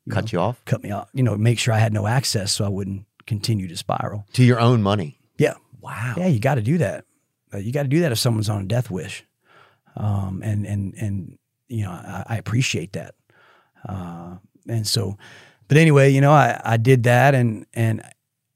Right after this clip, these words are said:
Speaker 1: during that process,
Speaker 2: What
Speaker 1: on
Speaker 2: route
Speaker 1: the,
Speaker 2: did you
Speaker 1: on,
Speaker 2: take?
Speaker 1: on the road,
Speaker 2: The ten?
Speaker 1: man, I just put on the G P S and, and somehow I ended up in places that just make absolute no
Speaker 2: <laughs> Yeah.
Speaker 1: sense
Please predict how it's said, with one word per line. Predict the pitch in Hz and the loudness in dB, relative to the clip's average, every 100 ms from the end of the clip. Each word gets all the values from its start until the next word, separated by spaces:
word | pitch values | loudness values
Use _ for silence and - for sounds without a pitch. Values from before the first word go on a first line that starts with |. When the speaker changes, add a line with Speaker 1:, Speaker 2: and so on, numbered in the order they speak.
| _ | _
Speaker 1:
during | 117 107 139 175 143 | -2 4 6 8 6
that | 117 | 2
process, | - 151 190 - 92 113 - - _ _ _ _ _ | 0 0 0 -2 -4 -6 -10 -14 _ _ _ _ _
Speaker 2:
What | 120 | 2
Speaker 1:
on | 131 165 | 6 6
Speaker 2:
route | 165 | 6
Speaker 1:
the, | 90 | 4
Speaker 2:
did | |
you | 131 | 2
Speaker 1:
on, | 143 | 2
Speaker 2:
take? | - | 2
Speaker 1:
on | 131 165 | 4 4
the | 170 | 4
road, | 135 143 123 107 101 | 4 4 4 0 -6
Speaker 2:
The | - | -10
ten? | - 98 117 120 | -2 0 0 2
Speaker 1:
man, | 160 170 | 4 6
I | 170 208 | 4 2
just | 120 - | 2 0
put | 110 101 _ _ _ _ | -2 -2 _ _ _ _
on | 113 110 | -2 0
the | 101 | 0
G | 113 107 | -4 -4
P | 104 107 | -2 -2
S | 107 107 - | 0 0 0
and, | 113 | -2
and | 101 123 117 - | -2 -4 -4 -2
somehow | 165 156 135 131 120 | 0 2 4 4 2
I | 113 117 | 2 2
ended | 120 110 | 0 0
up | 113 117 - _ _ _ _ _ _ _ _ _ | -2 -4 -10 _ _ _ _ _ _ _ _ _
in | 117 107 | -2 -2
places | - 131 127 139 120 | 2 2 4 2 0
that | 110 | 0
just | 104 104 | -2 0
make | 107 110 107 | 2 2 2
absolute | 110 113 - 110 113 - _ _ _ | 0 0 0 0 0 -2 _ _ _
no | 107 107 110 107 101 98 113 | -4 0 0 0 -2 -4 -6
Speaker 2:
<laughs> | - | -10
Yeah. | - | -2
Speaker 1:
sense | - - 123 117 - - | 2 2 2 0 -2 -4